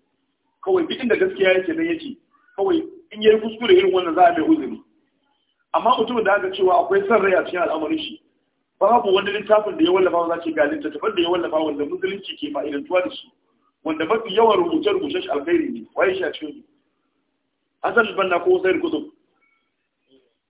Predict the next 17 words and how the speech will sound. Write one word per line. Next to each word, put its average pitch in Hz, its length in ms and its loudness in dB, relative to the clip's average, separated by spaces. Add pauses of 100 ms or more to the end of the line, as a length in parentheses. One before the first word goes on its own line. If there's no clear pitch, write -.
(160)
Eh? 185 160 4 (1400)
Su 226 80 -4
malaman 214 380 0
da 208 80 -4
suke 185 220 -2
karewa 180 360 2
su 180 80 -4
yan 190 120 -2
sururiyan, 170 640 0 (360)
Hassan 190 280 0
al-Banna, 156 540 -4 (140)
Sayyid 202 240 0
Qutb, - 220 -2 (300)
wasu 170 180 0
littattafai 175 500 0
suka 202 200 -4
wallafa 185 280 4